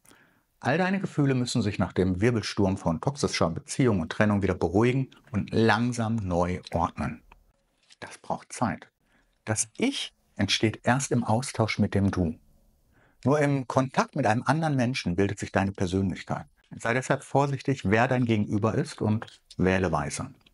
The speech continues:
Mach einen sehr großen Bogen um Menschen, die deine Grenzen missachten. Und zu denen gehört auf jeden Fall dein narzisstischer Ex.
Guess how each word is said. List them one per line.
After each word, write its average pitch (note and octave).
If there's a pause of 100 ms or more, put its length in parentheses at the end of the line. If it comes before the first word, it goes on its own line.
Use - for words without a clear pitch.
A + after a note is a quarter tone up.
(180)
Mach B2+
einen C#3
sehr C#3
großen E3+
Bogen C3+
um G#2
Menschen, A2+
die G#2+
deine G2+
Grenzen G#2+
missachten. - (380)
Und -
zu B2+
denen G#3
gehört A#2
auf F#2+
jeden E3+
Fall D3+
dein G#2
narzisstischer A2
Ex. -